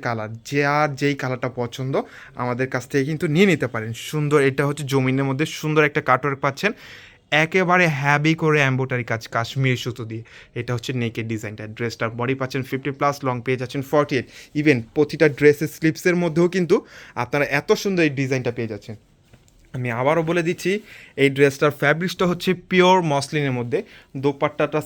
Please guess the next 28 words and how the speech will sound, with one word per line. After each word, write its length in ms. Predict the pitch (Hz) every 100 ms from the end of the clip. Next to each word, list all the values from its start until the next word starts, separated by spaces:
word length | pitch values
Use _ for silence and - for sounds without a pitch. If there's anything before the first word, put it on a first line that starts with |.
| -
সেম 300 | 175 190 190 185 139
ডিজাইনের 500 | 147 131 143 135 123 110
মধ্যে, 220 | 104 110 - _ _ 139
অনেক 200 | 131 123 - 123
সুন্দর। 280 | 107 101 - _ - _ _ 120
ড্রেসটা 360 | 127 120 156 147 - -
খুবই 320 | 208 180 214 -
চমৎকার 380 | 175 151 147 123
একটা 140 | 123 113
ড্রেস। 180 | 110 107 117
আমি 120 | 127 127
কিন্তু 220 | 139 139 156 - - - -
শুরুতে 320 | 147 151 185 160
বলে 120 | 170 165
দিছি 160 | 165 180
যে 40 | 165 - 165
এই 80 | 165
ড্রেসগুলো, 420 | 165 160 147 131 110 - _ _ _ _ _ _ _ _ _ _
এই 220 | - 160 202 151
ড্রেসগুলো 400 | 180 180 175 196 165
মার্কেট 260 | 143 147 175
থেকে 140 | 190 180 180
নিতে 140 | 175 175
হলে 140 | 185 160
মিনিমাম 380 | 151 170 180 185 147
বাজেট 260 | 143 160 -
করতে 180 | 180 175 180
হবে 160 | 180